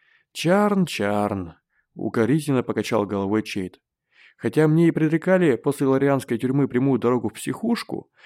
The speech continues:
но, уверяю тебя, я сохранил абсолютно здравый ум. Да еще и выправил вывих мозгов нескольким десяткам ваших соплеменников. И намерен продолжать это занятие.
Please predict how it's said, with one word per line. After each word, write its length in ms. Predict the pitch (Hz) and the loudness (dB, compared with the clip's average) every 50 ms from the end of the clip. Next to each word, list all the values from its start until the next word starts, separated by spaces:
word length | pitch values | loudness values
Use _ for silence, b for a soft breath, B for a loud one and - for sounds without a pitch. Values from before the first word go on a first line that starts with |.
| B B - | B B -2
но, 140 | 123 131 - | 0 0 0
уверяю 520 | - - 117 120 127 147 202 233 226 175 | 0 0 0 2 2 2 2 2 0 0
тебя, 400 | - - 104 95 104 95 92 - b b b b b b | 0 -2 -4 -4 -4 -4 -6 -8 b b b b b b
я 180 | 120 120 175 202 | -4 -2 0 0
сохранил 480 | - - 170 143 165 165 175 175 - | 0 -2 -2 0 2 2 2 2 2
абсолютно 720 | - 127 - - - 110 107 143 208 226 - 190 185 190 | 0 -2 -2 -2 -2 0 0 0 0 0 -2 -2 -2 -2
здравый 500 | 175 143 120 110 120 123 120 120 127 - - - | 0 0 0 0 2 2 2 2 0 -2 -2 -2
ум. 340 | 131 113 95 90 87 - _ _ _ _ _ _ _ _ _ | -2 -2 -2 -4 -8 -12 _ _ _ _ _ _ _ _ _
Да 160 | 151 110 117 | -4 0 2
еще 280 | 113 117 117 - - 127 | 2 2 2 2 0 0
и 60 | 107 | 2
выправил 500 | 95 98 143 190 - - 180 170 160 127 | 2 2 0 0 2 2 2 4 4 4
вывих 320 | 98 123 156 147 123 - - | 4 2 2 2 2 0 0
мозгов 480 | 107 101 92 101 123 151 190 190 - b b b b - | -2 -2 -2 0 2 2 2 2 -2 b b b b -4
нескольким 540 | 110 127 175 208 - - 208 196 - 196 180 | 0 0 0 2 0 -2 -2 0 0 0 0
десяткам 640 | 156 147 - - 127 151 175 - - 180 185 180 - | 0 0 0 0 0 0 0 -2 -2 -2 -2 -2 -2
ваших 340 | 104 117 123 160 - 190 - | -2 -2 -2 0 -2 -6 -6
соплеменников. 920 | - 202 - 151 151 135 117 101 92 92 92 90 - - - - _ _ _ _ _ _ b b b b b b _ | -6 -6 -2 0 0 2 2 0 0 -2 -4 -6 -10 -12 -16 -18 _ _ _ _ _ _ b b b b b b _
И 80 | 123 117 | -2 0
намерен 580 | 110 104 98 101 117 160 185 180 180 180 170 | 2 2 2 2 2 2 2 2 2 0 0
продолжать 600 | - 170 185 185 185 185 180 165 180 175 127 - | 0 -2 0 0 2 0 0 2 2 0 0 0
это 140 | 104 - 202 | -2 -4 -6
занятие. 640 | - 104 98 98 95 90 87 - - 101 98 92 | -4 -4 -2 -2 -2 -4 -6 -8 -10 -12 -14 -14